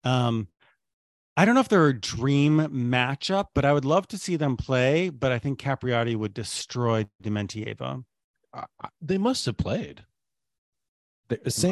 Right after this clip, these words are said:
Speaker 1: must have.
Speaker 2: their eras over, overlapped. Look it up. Look it up.
Speaker 1: I'm looking
Speaker 2: Because
Speaker 1: it up
Speaker 2: I'm
Speaker 1: right
Speaker 2: with you.
Speaker 1: now.
Speaker 2: I think I wanna see that matchup. I think,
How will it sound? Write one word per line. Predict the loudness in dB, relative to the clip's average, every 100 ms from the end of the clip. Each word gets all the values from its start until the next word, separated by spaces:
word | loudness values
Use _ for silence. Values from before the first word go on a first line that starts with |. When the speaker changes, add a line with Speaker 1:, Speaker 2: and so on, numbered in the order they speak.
| -2
Speaker 1:
must | -10
have. | 2
Speaker 2:
their | 4 6 6
eras | 6 6 2 -4 0
over, | 2 4 4 2 0
overlapped. | 0 0 -6 -8 -12 -4
Look | 0 2 2
it |
up. | 2 0 -2
Look | 0
it | -2
up. | -6 -12 -18 -10
Speaker 1:
I'm | -6 -4
looking | 0 4
Speaker 2:
Because | 4 4
Speaker 1:
it | 2
up |
Speaker 2:
I'm | 2
Speaker 1:
right | 4
Speaker 2:
with | 4 4
you. | 2
Speaker 1:
now. | 2
Speaker 2:
I | 2
think | 0 -2
I | 2 2
wanna | 2
see | -2 -2
that | -2 0
matchup. | -2 0 2 2 2 -6 _ _ _ _ _ _ _
I | -2
think, | 0 2 2 0 -6